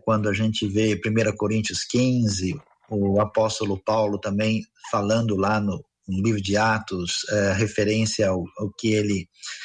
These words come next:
conheceu, ah, da pessoa de Jesus ressurreto. Depois,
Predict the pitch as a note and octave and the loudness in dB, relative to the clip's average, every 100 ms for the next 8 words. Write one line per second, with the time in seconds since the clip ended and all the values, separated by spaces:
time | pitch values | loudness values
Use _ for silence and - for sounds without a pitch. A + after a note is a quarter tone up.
0 | - - - A2+ G#2+ F#2+ - B2 B2+ B2+ | -12 -12 -6 -2 0 0 0 2 2 2
1 | A#2 A2 A2+ G#2+ G#2 G#2 A2 A2 - G#2 | 0 -4 -2 0 0 -2 -2 -2 -2 -2
2 | - G#2+ G2 G2 F#2+ G#2+ G#2 G2 F#2 F2 | 0 0 0 -2 0 0 0 -2 -2 0
3 | A#2 A#2+ G#2+ G#2 G2+ A#2 A#2+ A2 | 2 2 0 -4 -2 -2 -2 -2